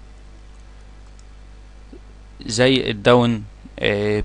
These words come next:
بيسز، او اسف هخليها immediately، وهوريكم بقى ازاي ان احنا نتفادى الحتة اللي انتوا شايفينها دي. يعني مش من اول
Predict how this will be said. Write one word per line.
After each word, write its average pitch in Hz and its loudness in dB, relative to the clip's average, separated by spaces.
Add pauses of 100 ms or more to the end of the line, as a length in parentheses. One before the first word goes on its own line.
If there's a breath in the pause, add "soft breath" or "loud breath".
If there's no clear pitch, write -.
بيسز، - -2
او 139 4
اسف 156 0
هخليها 117 -2
immediately، 131 0
وهوريكم 117 4
بقى 139 6
ازاي 131 2
ان 127 4
احنا 117 2
نتفادى 131 4 (2750 soft breath)
الحتة - 0
اللي 117 2
انتوا 110 6
شايفينها 107 4
دي. 101 -4
يعني 117 4
مش 113 2
من 120 2
اول 147 4